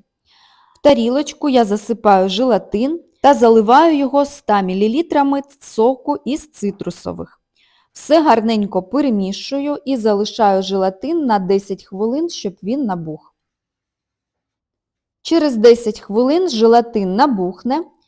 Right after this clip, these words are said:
Нам треба його розтопити. Я роблю це в мікрохвильовці короткими імпульсами по десять секунд. Періодично пере-, перевіряю,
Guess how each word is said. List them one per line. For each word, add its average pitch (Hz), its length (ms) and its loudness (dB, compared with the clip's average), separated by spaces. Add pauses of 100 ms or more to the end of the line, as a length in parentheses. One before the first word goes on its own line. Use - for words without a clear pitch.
(380)
Нам 233 220 2
треба 208 320 2
його 190 260 2
розтопити. 220 800 -2
Я 220 200 2
роблю 208 300 0
це 180 400 -2
в 170 100 -6
мікрохвильовці 196 1040 -4
короткими 190 680 -2
імпульсами 247 800 -6
по 262 140 -4
десять 240 420 0
секунд. 240 520 -8 (440)
Періодично 202 800 0
пере-, 214 280 0
перевіряю, 208 840 0